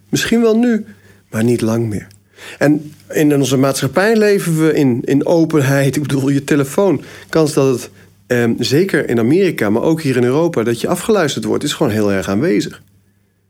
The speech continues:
Privacy is een absolute illusie. Bestaat niet meer. Alles is open. Het internet, alles wat je op internet zet, is voor altijd door iedereen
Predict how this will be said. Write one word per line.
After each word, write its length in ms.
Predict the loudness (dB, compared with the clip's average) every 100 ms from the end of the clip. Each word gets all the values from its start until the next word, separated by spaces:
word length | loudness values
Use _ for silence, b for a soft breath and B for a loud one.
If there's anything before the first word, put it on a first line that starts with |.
| _ _ _ _ _ _ _ _ _ _ _ _ _ _ _ _ _ _ _ _ _ _ _ _ _ _ _ _ _ _
Privacy 480 | 0 0 0 -2 0
is 140 | 0
een 80 | 0
absolute 380 | -2 -2 -2 0
illusie. 460 | 0 0 -4 -8 -12
Bestaat 400 | -10 -2 -2 0
niet 140 | -2 0
meer. 320 | -2 -4 -8 _ _ _ _
Alles 320 | 0 0 0
is 160 | -2 -2
open. 360 | 0 0 0 -2
Het 120 | 0
internet, 580 | 2 2 2 2 0 0
alles 320 | 0 2 2
wat 160 | 0
je 60 | 0
op 100 | 0
internet 480 | 2 2 2 0 0
zet, 320 | 0 0 -2 B B B B
is 200 | -4 -4
voor 140 | -2 -2
altijd 600 | 0 0 0 0 0 -4 -8
door 200 | -4 0
iedereen 480 | 0 2 0 -2